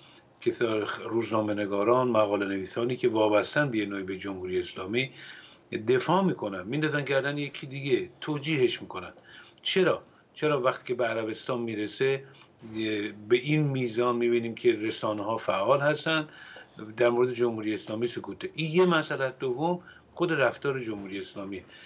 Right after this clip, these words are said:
ببینید، اه، ما از، توی این یکی دو ساله خب دیدیم که تظاهرات صنفی زیاد بود، معلمان، بازنشستگان، کارگران، کسانی که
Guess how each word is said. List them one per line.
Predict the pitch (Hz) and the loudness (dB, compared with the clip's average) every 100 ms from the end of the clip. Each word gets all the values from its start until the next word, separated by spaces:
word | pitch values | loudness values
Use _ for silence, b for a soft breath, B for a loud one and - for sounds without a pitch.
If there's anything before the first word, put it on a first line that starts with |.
| b | b
ببینید، | 165 175 175 175 b b b | 0 2 2 0 b b b
اه، | 127 120 | -6 -4
ما | 113 131 151 139 | -2 2 2 2
از، | 131 123 104 107 104 107 104 | 0 -4 -6 -16 -16 -18 -14
توی | - 156 | -4 -2
این | 139 | 0
یکی | 123 - 120 | 0 -2 0
دو | 113 | 0
ساله | 113 - 110 120 135 135 - b | 2 2 4 6 4 2 -4 b
خب | - 123 117 | -4 -2 0
دیدیم | 151 123 104 | -2 -2 -4
که | 110 101 92 b b b - | -4 -4 -4 b b b -2
تظاهرات | 117 117 117 113 - - | 2 4 4 4 2 0
صنفی | - 117 110 - 175 | -4 -4 -6 0 0
زیاد | 147 151 143 127 | 4 4 4 2
بود، | 117 127 123 - b b | 0 2 2 0 b b
معلمان، | 120 110 110 107 120 135 135 117 | -4 0 0 0 4 4 4 0
بازنشستگان، | 110 110 107 92 107 101 107 104 131 123 | -2 -2 -4 -4 -2 -2 -4 2 2 2
کارگران، | 120 - 110 107 104 107 123 135 127 - b b b _ | 0 0 2 2 2 4 6 4 2 -4 b b b _
کسانی | - 123 135 131 127 | -2 0 2 0 -2
که | - 131 123 | 2 6 6